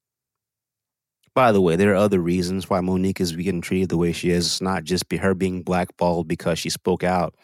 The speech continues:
against, you know, racial inequality and the pay scales. It's also because she, you know, wouldn't play the game as far as things you're expected to do when you have movies out,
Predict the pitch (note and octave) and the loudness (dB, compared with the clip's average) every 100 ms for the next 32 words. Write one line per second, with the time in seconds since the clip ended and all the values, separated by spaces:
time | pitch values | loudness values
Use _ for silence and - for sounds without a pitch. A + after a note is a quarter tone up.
0 | _ _ _ _ - F2 F2+ E2+ E2+ - | _ _ _ _ -8 -4 -2 -2 -2 -2
1 | F2+ E2 D#2+ D#2+ _ _ _ _ - G2 | -4 -2 -4 -8 _ _ _ _ -2 0
2 | F#2 E2+ F2 E2+ - F#2+ F#2+ E2+ E2 E2+ | 0 -2 -4 -4 0 2 2 2 0 -2
3 | E2 D#2+ - G#2 A2+ - E2+ D#2+ D#2 E2+ | -4 -8 -4 -2 0 -2 -2 -2 -2 -4
4 | D2+ E2+ - F2 - E2 E2 - F2+ F2 | -2 -2 -2 -8 -4 -4 -4 -4 -2 -2
5 | E2+ _ _ _ F#2 D#2+ D#2 D#2 F2+ _ | -6 _ _ _ -6 -4 -4 -6 -12 _
6 | _ _ _ _ _ _ _ _ - G#2 | _ _ _ _ _ _ _ _ -2 0
7 | F#2 - G#2+ F#2+ F#2+ A2 F2 F2 - F#2+ | 2 2 0 2 0 0 -2 -4 -2 0
8 | F#2 F2+ F2 F2 - G#2 G#2 F2 G2+ F#2 | 2 2 0 -2 -2 -2 0 -2 -4 -4
9 | - G#2 - F2 E2+ G#2 A2+ F#2 F#2 G2 | -2 -4 -4 -10 -2 4 6 6 2 -4
10 | _ _ - G2 F#2+ F#2 F#2+ - _ - | _ _ -4 -2 0 0 0 -4 _ -2
11 | G#2 A2 G2+ E2 D2+ D2+ | 2 4 2 0 -2 -6